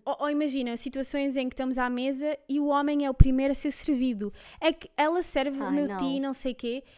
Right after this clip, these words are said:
Speaker 1: e depois eu fico, ah, eu, eu entrava em discussões mesmo, ó, ó, séria com, com, com ela, porque eu pensava, "Mas tu porquê é que não me serves a mim? Eu é que sou criança daqui e vocês servem os homens primeiro."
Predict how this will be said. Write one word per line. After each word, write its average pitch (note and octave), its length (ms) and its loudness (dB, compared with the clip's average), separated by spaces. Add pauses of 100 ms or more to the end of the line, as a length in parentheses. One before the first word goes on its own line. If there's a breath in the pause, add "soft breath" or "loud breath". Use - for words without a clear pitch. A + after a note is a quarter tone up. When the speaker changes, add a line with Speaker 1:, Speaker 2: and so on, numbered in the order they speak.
(160 loud breath)
Speaker 1:
e F#4 80 0
depois F#4 240 0
eu F#4 80 0
fico, F4 260 -6
ah, C#4+ 160 -2
eu, D4 160 -2 (120)
eu E4 160 -2
entrava C#4 340 2
em C4+ 60 0
discussões B3 520 -6
mesmo, A#3+ 320 -2
ó, A3+ 200 -4
ó, B3 40 -6
séria G#3+ 360 -8
com, A3 500 -10
com, A#3 260 -6
com C#4 220 -2
ela, C4+ 340 -2 (440 loud breath)
porque - 240 4
eu F#4 100 0
pensava, F4 460 -4
"Mas E4 120 -2
tu D#4+ 120 -16
porquê - 160 -6
é - 20 -14
que - 60 -10
não E4 80 2
me D#4+ 80 2
serves D4 240 -2
a C#4+ 80 0
mim? C#4 120 -2
Eu E4 140 0
é G4 80 2
que - 60 -8
sou F#4 160 0
criança D4 560 -2
daqui C#4 500 -4
e - 40 -6
vocês D4 340 0
servem C#4 340 0
os B3+ 80 -2
homens A#3+ 260 0
primeiro." G#3 480 -6